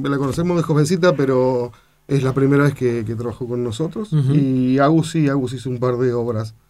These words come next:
Speaker 1: y estuvo unos años con nosotros. Sí, sí, es un orgullo.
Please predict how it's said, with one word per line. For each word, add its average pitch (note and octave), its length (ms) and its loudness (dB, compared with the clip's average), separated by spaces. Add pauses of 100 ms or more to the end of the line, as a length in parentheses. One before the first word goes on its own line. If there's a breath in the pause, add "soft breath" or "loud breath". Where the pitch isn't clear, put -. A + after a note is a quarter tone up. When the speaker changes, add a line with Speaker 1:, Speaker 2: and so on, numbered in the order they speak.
(280)
Speaker 1:
y B2 140 -4
estuvo A#2+ 240 -4
unos A2+ 200 -4
años A2 180 -4
con A2 140 -4
nosotros. G#2+ 520 -10 (140)
Sí, B2+ 120 -8
sí, A2+ 340 -12
es - 100 -20
un A2 200 -6
orgullo. A2+ 500 -6